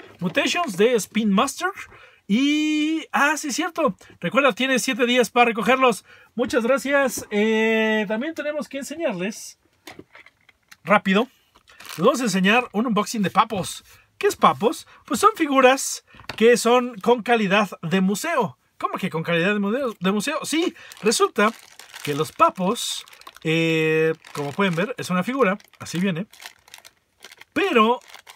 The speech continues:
la calidad, y cuando le tomas una foto o lo pones en una vitrina, es como si fuera de un museo. Y aquí tenemos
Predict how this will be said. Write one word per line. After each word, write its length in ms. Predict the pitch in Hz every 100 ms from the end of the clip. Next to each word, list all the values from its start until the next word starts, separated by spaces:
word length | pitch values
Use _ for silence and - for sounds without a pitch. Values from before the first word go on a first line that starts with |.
| - - -
la 240 | 190 190
calidad, 560 | - 190 190 185 202 214 - - - _ - -
y 100 | 170
cuando 260 | 147 170 165
le 100 | 165
tomas 320 | 220 233 190
una 160 | 196
foto 380 | 185 196 196 175 -
o 60 |
lo 100 | 151
pones 340 | 131 202 208 175
en 60 |
una 140 | 180 180
vitrina, 440 | 170 185 196 170 - - - - - -
es 240 | 175 185
como 260 | - 185 185
si 140 | -
fuera 320 | 139 170 180
de 120 | 147 165
un 100 | 175
museo. 360 | 131 175 214 180
Y 120 | 147
aquí 200 | 139 185
tenemos 580 | - 165 170 180 185